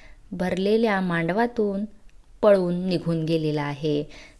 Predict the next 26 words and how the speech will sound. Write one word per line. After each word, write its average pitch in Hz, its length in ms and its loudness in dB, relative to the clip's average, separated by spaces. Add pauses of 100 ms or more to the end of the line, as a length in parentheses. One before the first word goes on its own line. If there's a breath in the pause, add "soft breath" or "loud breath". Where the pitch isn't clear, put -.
(120)
जेव्हा 226 480 4
सूर्यादादा 220 920 2
त्याला 196 460 -2
रूममध्ये 214 440 2
शोधायला 170 500 0
जातो, 190 640 -2 (140)
तेव्हा 180 420 0
तो 180 60 -2
कुठेच 170 520 -2
सापडत 151 400 -4
नाही. 151 420 -4 (540 loud breath)
सर्वजण 262 560 6
पळत 208 260 6
पळत 196 380 2
मांडवामध्ये 165 600 -2
येतात 208 420 -2 (140)
आणि 185 400 -4 (480 soft breath)
म्हणतात 208 420 2
की 190 540 -2 (180)
पाहुणं 214 320 4
कुठंच 240 400 2
सापडत 196 360 0
नाहीत. 208 460 0 (800 soft breath)
त्यावेळेस 208 640 4
डॅडीला 180 720 0
खूप 196 220 -4